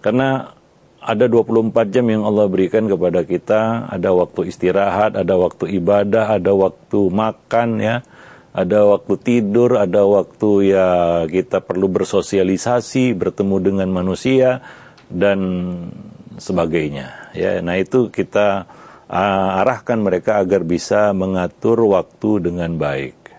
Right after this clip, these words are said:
Ya, nah, karena anak-anak dom-, eh, waktu yang paling dominan adalah bermain. Itu, itu, eh, meru-, merupakan dunia anak-anak, ya. Sehingga dikatakan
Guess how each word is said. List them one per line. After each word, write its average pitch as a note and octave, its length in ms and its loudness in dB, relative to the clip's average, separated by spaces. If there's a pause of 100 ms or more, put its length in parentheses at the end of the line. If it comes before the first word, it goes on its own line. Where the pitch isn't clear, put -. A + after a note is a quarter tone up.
(160)
Ya, F#2 480 -2
nah, D#2+ 320 -6 (1200)
karena C#3+ 240 0
anak-anak B2+ 480 0
dom-, A#2 320 0
eh, A#2 400 2
waktu A2+ 380 2 (100)
yang A#2 160 0
paling A#2 240 2
dominan A#2 400 2
adalah A#2+ 240 2
bermain. G2 640 0 (1300)
Itu, A#2 400 4
itu, A2 340 2 (300)
eh, A#2 320 4
meru-, G#2+ 240 0
merupakan A2+ 640 0
dunia G#2 480 0
anak-anak, F#2 460 -4 (100)
ya. F#2 180 -8 (140)
Sehingga F#2 320 0
dikatakan A#2 640 -2